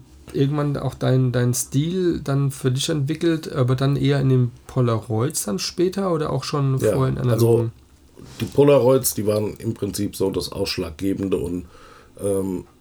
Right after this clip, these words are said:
Speaker 2: ich sag mal, Stilbildende.
Speaker 1: Mhm.
Speaker 2: Ja, weil weswegen wir so ein bisschen in den Zeiten springen,
Speaker 1: Ja.
Speaker 2: weil das ja auch teilweise alles parallel gelaufen ist, ne?
Speaker 1: Ja, klar,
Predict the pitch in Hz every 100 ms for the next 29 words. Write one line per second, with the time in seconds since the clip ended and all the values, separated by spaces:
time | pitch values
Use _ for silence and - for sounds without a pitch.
0 | _ _ _ _ _ _ - 98 95 87
1 | - 107 95 95 87 82 82 78 - 123
2 | 117 113 131 - - - - 92 95 107
3 | 92 98 92 65 - - - - - -
4 | - _ _ _ _ _ _ _ _ _
5 | _ - - - _ _ - - _ 110
6 | 113 123 139 143 127 120 113 117 - 117
7 | 107 107 95 113 123 131 - - 123 147
8 | 151 143 - 123 113 113 - 104 76 -
9 | 113 107 107 104 - - - 101 110 117
10 | 101 92 82 85 - - - 95 110 147
11 | 127